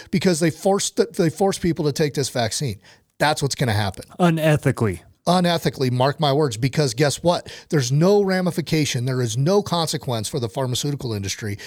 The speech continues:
Speaker 1: because they were given complete immunity, uh, basically, from this under the emergency use authorization. And yet you have the best,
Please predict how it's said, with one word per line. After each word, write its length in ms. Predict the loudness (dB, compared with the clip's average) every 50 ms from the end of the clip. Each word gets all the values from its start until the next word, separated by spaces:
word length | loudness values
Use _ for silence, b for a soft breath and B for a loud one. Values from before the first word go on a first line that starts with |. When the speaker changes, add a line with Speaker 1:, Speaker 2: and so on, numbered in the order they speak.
| B B -6
Speaker 1:
because 300 | -4 0 2 2 2 2
they 120 | 2 2
were 140 | 2 0 0
given 280 | 0 0 0 0 0 -2
complete 380 | -2 -4 -4 -2 -4 -2 0
immunity, 560 | 0 0 2 2 2 2 0 0 -2 -4 -4 B B B B B B B B B -6
uh, 140 | -6 -6 -6
basically, 840 | 0 2 2 2 4 2 0 -2 -4 -4 -2 -2 -2 -2 -4 -6 b b b b b b
from 440 | -18 -14 -2 2 2 4 4 2
this 260 | 2 0 0 0 -2 0
under 200 | 0 0 2 2
the 100 | 2 2
emergency 380 | 2 2 2 0 0 -2 0 0
use 180 | 0 0 0
authorization. 720 | 0 -2 -2 -2 -4 -6 -4 -4 -6 -6 -6 -10 -12 -14 -18 _ _ _ _ _ _ _ _ _ _ 0
And 160 | 2 2 4
yet 240 | 4 2 2 0 0
you 140 | 0 2 2
have 180 | 2 2 0
the 100 | -2 -4
best, 480 | -2 2 2 4 4 4 2 -2 -8